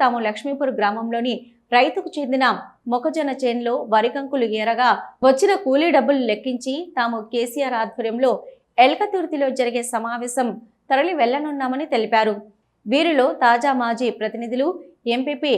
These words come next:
లింగాల నిర్మల, ఉపాధ్యక్షురాలు చిలకల సబిత, జెడ్పీటీసీ కనగండ్ల కవిత, మాజీ ఎమ్మెల్యే రసమయి, బాలకిషన్, కోడలు, పలువురు ఎంపీటీసీలు, సర్పంచులు ఉన్నారు.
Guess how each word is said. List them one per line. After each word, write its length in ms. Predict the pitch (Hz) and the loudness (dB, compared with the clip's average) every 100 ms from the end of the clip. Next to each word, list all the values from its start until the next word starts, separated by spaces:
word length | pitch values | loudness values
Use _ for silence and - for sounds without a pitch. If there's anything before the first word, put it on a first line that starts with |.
| 151 | 0
లింగాల 320 | 214 233 247 240 226 | -4 -4 -6 -6 -8
నిర్మల, 300 | 226 240 285 320 | -6 -4 -2 -2
ఉపాధ్యక్షురాలు 680 | 233 226 226 233 240 233 233 214 - _ _ - | -2 -2 -4 -8 -2 2 2 0 -8 _ _ 0
చిలకల 280 | 254 262 254 240 | 2 2 0 -2
సబిత, 280 | 202 240 262 302 233 | -2 0 0 0 -2
జెడ్పీటీసీ 520 | 220 233 233 233 240 220 | -2 -2 -4 -4 -4 -4
కనగండ్ల 380 | 220 240 254 220 220 | -4 -4 -6 -4 -2
కవిత, 240 | 214 233 302 - - _ - | -2 2 0 0 -12 _ -2
మాజీ 280 | 240 254 302 320 | 0 0 0 -2
ఎమ్మెల్యే 320 | 262 262 254 214 | 0 2 2 2
రసమయి, 380 | 208 247 254 302 339 220 | -2 -4 -4 -2 -2 -2
బాలకిషన్, 600 | 208 226 254 254 277 339 - _ _ - | -2 -2 -4 -4 -6 -6 -12 _ _ 4
కోడలు, 400 | 277 285 339 370 427 403 | 6 8 6 4 0 0
పలువురు 340 | 254 247 262 220 - 214 | 2 4 4 2 -2 -6
ఎంపీటీసీలు, 560 | 240 277 269 277 269 311 285 | -4 -4 -4 -2 -2 -4 -2
సర్పంచులు 500 | 226 220 240 262 254 262 | -2 0 -4 -2 -2 -2
ఉన్నారు. 320 | 220 214 202 | -4 -4 -6